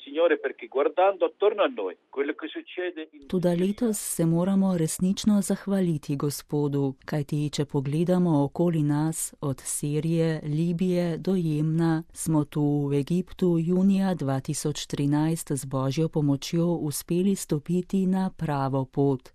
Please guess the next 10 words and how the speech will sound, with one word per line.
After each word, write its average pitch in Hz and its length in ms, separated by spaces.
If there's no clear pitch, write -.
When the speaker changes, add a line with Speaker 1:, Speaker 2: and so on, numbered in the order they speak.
Speaker 2:
z 139 140
določitvijo 143 880
ustave 151 640
ter 143 200
predsedniškimi 151 1200
in 143 100
nato 156 420
še 165 280
parlamentarnimi 151 1200
volitvami. 135 920